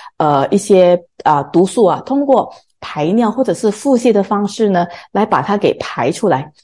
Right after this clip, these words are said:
而这个西药呢，它用的，采用的方式是 antiviral。我们在之前的这个R N A单元呢，大概也有提到说，这个R N A呢，它是怎么具备了这个转录的功能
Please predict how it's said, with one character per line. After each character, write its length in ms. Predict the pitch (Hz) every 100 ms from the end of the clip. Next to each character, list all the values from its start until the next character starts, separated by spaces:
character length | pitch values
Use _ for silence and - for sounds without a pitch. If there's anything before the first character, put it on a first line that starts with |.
| - - - _
而 160 | 170 220
这 120 | 381 370
个 180 | 330
西 380 | 262 - 320 302
药 260 | 330 269 220
呢， 240 | 214 214
它 280 | 220 254 262
用 340 | 269 302 247
的， 180 | 202 185
采 240 | 208 185 170
用 180 | 226
的 140 | 220 196
方 340 | - 220 214
式 320 | 214 - 170 -
是 340 | - 220 -
antiviral。 960 | 185 202 208 208 190 185 185 190 170 - _ _ - -
我 120 | 208 208
们 180 | 220
在 180 | 262 311
之 260 | 269 - 359
前 220 | - 185
的 120 | 185
这 200 | 196 196
个 140 | 185 185
R 240 | 214 220
N 140 | 226 233
A 100 | 226
单 260 | 240 247
元 200 | 180 151
呢， 280 | 180 170 165 -
大 120 | 233
概 160 | 233 208
也 280 | 185 147 143
有 420 | 135 131 - - -
提 280 | - 165
到 220 | 175 214 180
说， 340 | - 190 190 190 _ _
这 120 | -
个 120 | 269 -
R 260 | - 294
N 160 | 294 294
A 120 | 294
呢， 180 | 285 277
它 140 | 277 285
是 180 | 302 254
怎 160 | 175
么 180 | 156 156
具 260 | - - 254
备 180 | 240 208
了 100 | 190
这 160 | 220 208
个 180 | 180 -
转 240 | - 180 143
录 240 | 196 214
的 100 | 180
功 320 | - 254 262 240
能 200 | 156